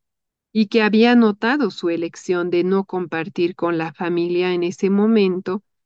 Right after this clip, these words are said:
y quería respetarla. Ahí se ve claramente cómo nuestra percepción de abandono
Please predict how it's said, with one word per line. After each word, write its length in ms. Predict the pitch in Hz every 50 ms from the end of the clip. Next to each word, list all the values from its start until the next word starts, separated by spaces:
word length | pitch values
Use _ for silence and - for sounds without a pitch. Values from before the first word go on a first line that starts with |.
| _ _ _ _ _
y 140 | - 226 208
quería 500 | - - 240 220 214 214 196 202 202 208
respetarla. 1120 | 202 196 190 180 - - _ - 175 160 - - 156 156 156 147 - - - - - _ _ _ _ _ _ _ _ _ _ _ _ _ _ _ _ _ _ _ _ _ _ _ _ _ _ _ _
Ahí 460 | - - 180 175 180 196 226 269 285 -
se 180 | - 208 190
ve 180 | 175 208 226 220
claramente 920 | - 208 214 202 202 196 185 180 185 180 190 220 233 - - 151 147 - _
cómo 400 | - 196 202 233 269 277 277 247
nuestra 400 | 220 190 175 190 - - 196 170
percepción 840 | - - 165 151 - - 175 165 - - - - 180 185 190 208 214
de 100 | 190 165
abandono 720 | 151 151 160 151 160 165 165 170 165 165 160 170 196